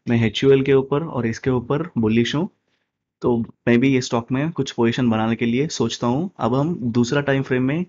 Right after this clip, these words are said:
ये स्टॉक को देखते हैं, वहाँ पे क्या हो रहा है। दोस्तों मैं पहले ही बोला हूँ, मैं कोई भी स्टॉक रहने दीजिए, इंडेक्स रहने दीजिए, एक ही टाइम फ्रेम में मैं देखता नहीं। अगर आप स्टॉक को,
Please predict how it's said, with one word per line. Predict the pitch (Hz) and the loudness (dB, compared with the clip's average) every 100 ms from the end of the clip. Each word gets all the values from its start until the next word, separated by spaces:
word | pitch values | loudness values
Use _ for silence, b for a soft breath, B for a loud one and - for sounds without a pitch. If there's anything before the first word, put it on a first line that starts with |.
| 123 | -2
ये | 117 | -2
स्टॉक | - 113 | -2 -4
को | 127 | 0
देखते | 113 110 - 123 | 0 0 -2 -2
हैं, | 147 | -2
वहाँ | 151 110 | -4 -4
पे | 113 135 | -4 -6
क्या | - 110 | -4 -2
हो | 110 110 | 0 0
रहा | 110 | -2
है। | 107 135 - b b b _ _ _ _ _ _ _ _ _ _ _ _ 131 | -2 -4 -8 b b b _ _ _ _ _ _ _ _ _ _ _ _ -2
दोस्तों | 117 - | 0 0
मैं | 151 143 | 0 0
पहले | 120 120 | 0 2
ही | 131 | 2
बोला | 127 127 | 0 -2
हूँ, | 147 165 - | -2 -6 -2
मैं | 120 120 120 _ | -2 -2 -4 _
कोई | - 117 123 | 2 4 6
भी | 135 | 2
स्टॉक | - 117 123 | 0 -2 2
रहने | 123 | 2
दीजिए, | 120 117 127 | 2 0 0
इंडेक्स | 117 117 123 | 0 0 0
रहने | 117 | 2
दीजिए, | 117 113 123 | 2 0 0
एक | - 120 | 0 0
ही | 123 | 0
टाइम | 117 117 | -2 -2
फ्रेम | 117 117 | -2 -2
में | 123 | 0
मैं | 120 113 117 | 0 -2 -4
देखता | 104 101 - 123 | -6 -4 -2 0
नहीं। | 120 175 b b b b | 0 -4 b b b b
अगर | 117 123 | -2 0
आप | 147 151 B B B _ _ - | 0 -4 B B B _ _ -12
स्टॉक | - 127 120 - | -2 0 2 4
को, | 151 | 4